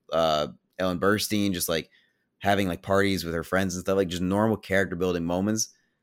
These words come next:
that make the more horror elements stand out a lot better.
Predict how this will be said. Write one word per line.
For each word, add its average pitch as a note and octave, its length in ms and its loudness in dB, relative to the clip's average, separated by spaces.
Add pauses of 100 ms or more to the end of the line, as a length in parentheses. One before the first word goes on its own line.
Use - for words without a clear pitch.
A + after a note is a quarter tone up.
that F2+ 160 0
make G#2+ 380 2
the G2+ 280 0
more G2 260 2
horror G#2 640 2 (600)
elements F#2+ 520 2
stand F2 340 -2
out E2+ 140 2
a D#2+ 60 0
lot C#2 180 -2
better. G#2 420 2